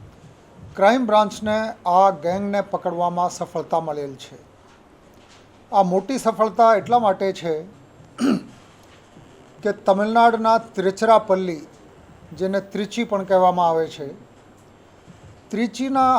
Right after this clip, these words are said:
આ આરોપીઓ છે, એની પૂછપરછ દરમિયાન જાણવા મળ્યું કે એના ગામ અને ગામની આજુબાજુના લગભગ ત્રીસેક જણા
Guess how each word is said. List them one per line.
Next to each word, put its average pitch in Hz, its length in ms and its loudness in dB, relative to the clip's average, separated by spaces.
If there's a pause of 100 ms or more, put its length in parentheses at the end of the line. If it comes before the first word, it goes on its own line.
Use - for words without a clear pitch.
આ 196 180 6
આરોપીઓ 185 600 0
છે, 196 120 -6 (120)
એની 196 260 -8
પૂછપરછ 220 580 -2
દરમિયાન 190 420 0
જાણવા 185 300 2
મળ્યું 196 300 -2
કે 208 140 -2
એના 190 260 0
ગામ 202 320 0 (720)
અને 190 120 0 (120)
ગામની 208 340 2
આજુબાજુના 185 720 2 (1500)
લગભગ 208 440 4 (200)
ત્રીસેક 262 520 0
જણા 214 240 4